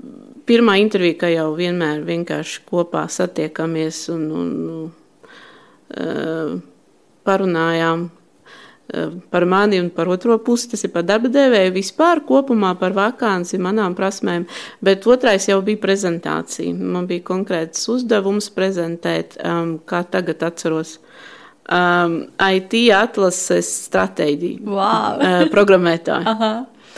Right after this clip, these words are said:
Speaker 1: Un jāsaka, ka līdz tam es strādāju ar, ā, I T personāla atlasi un, un kā H R vadītāja arī ar tādu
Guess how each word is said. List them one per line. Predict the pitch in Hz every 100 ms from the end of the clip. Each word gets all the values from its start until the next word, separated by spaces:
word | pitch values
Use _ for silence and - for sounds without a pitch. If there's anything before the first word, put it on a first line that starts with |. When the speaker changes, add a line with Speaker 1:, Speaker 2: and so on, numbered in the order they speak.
| - 240 233 214 -
Speaker 1:
Un | - 196
jāsaka, | 202 247 285 277
ka | 262 214
līdz | 196 202 196 - -
tam | 214 202 202 196
es | 196
strādāju | - - 208 185 185 185 175 170
ar, | 170 170 175
ā, | 170 170 170 170 175
I | 180
T | 185 202 185 180
personāla | 175 170 180 - 185 175 165 190
atlasi | 285 330 294 - - 262
un, | 180 - 185 180
un | 175 175
kā | 170 175 165
H | 165 170 -
R | 175
vadītāja | 185 175 170 165
arī | 170 165
ar | 165
tādu | 185 165 160